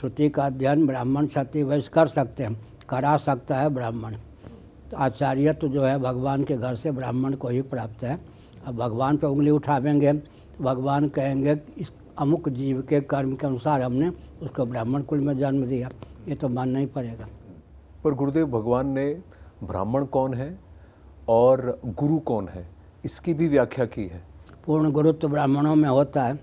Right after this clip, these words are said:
Speaker 1: श्रोत्रिय भी हो सकते हैं, ब्रह्मनिष्ठ भी हो सकते हैं। पूर्ण गुरुत्व ब्राह्मणों में होता है, ज्ञानी, तत्वदर्शी, लेकिन क्षत्रिय, वैश्य इत्यादि। एक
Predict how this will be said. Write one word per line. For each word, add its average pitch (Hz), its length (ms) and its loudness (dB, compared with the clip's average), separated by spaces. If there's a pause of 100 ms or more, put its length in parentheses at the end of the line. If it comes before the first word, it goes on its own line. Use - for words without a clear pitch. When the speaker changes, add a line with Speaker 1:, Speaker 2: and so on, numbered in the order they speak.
(800)
Speaker 1:
श्रोत्रिय 143 420 0
भी 147 160 2
हो 135 120 6
सकते 135 360 -2
हैं, 139 160 -2
ब्रह्मनिष्ठ 127 440 -4
भी 139 80 0
हो 135 100 0
सकते 127 360 -8
हैं। 107 120 -8 (560)
पूर्ण 147 260 0
गुरुत्व 143 380 -2
ब्राह्मणों 131 440 -2
में 143 140 2
होता 123 340 -2
है, 175 220 -4 (180)
ज्ञानी, 131 360 -2
तत्वदर्शी, 127 600 -6 (800)
लेकिन 135 300 0
क्षत्रिय, 139 400 0
वैश्य 139 300 0
इत्यादि। 131 420 -2 (120)
एक 143 160 -6